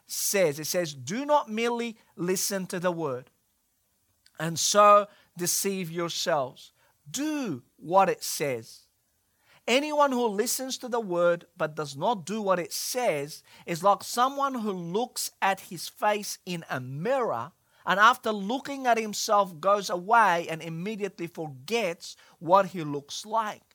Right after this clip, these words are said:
But whoever looks intently in the perfect law that gives freedom and continues in it,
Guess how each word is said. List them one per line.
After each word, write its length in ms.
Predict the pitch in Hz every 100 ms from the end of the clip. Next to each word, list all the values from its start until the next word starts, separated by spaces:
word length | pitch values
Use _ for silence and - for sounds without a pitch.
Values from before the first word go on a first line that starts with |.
| _ _ - -
But 220 | 185 175
whoever 920 | 208 202 - _ 330 277 277 277 277 -
looks 460 | 202 233 226 - -
intently 920 | 190 180 - 214 214 214 240 202 196 -
in 260 | 190 170
the 160 | 165 147 _
perfect 680 | - 220 240 - 247 220 -
law 760 | 135 156 165 180 131 113 143 214 _ _ _ _ _ - -
that 420 | 170 175 190 196 151
gives 320 | 190 156 -
freedom 840 | - - 175 208 269 233 127 127 - _ _ _
and 280 | 185 190 190
continues 960 | 202 185 175 - 269 277 254 240 196 - _
in 200 | 240 233
it, 220 | 156 143